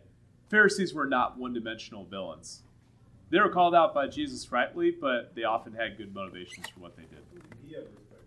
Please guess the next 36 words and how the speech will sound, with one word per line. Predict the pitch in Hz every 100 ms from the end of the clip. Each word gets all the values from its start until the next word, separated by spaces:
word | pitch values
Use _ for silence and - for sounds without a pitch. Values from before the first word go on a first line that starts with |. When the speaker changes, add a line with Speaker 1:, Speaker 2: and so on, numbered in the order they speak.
| _
Speaker 2:
for | _
them. | _ - _ _ _ _ _ _ _ _
Speaker 1:
Yeah. | - _ _ - _ _ _ _ _ - - _ _ _ _ _ - - _ _ -
Well, | 117
with | -
that, | 175 196 - - _ -
we'll | 131 139 139
go | 139 147 147
ahead | 156 151
and | 127 120
close | 147 139 131
out | 139 131 127
in | 117
prayer. | 104 139 160 190 190 - -
Uh, | 110 107 104 104 104 - _
looking | 127 - -
forward | 127 117
to | 117
next | 120 117 -
week. | 131 127 - _ _
It'll | 120
be | 117 117
the | -
parable | 135 131 131
of | 120
the |
Good | 113 117 -
Shepherd, | 123 123 127
which | 104 104
is | 98
all | 123 131
about | 127 117
false | - 123 -
teaching. | 135 131 143
So | 135 -
again, | 104 104 113 113 107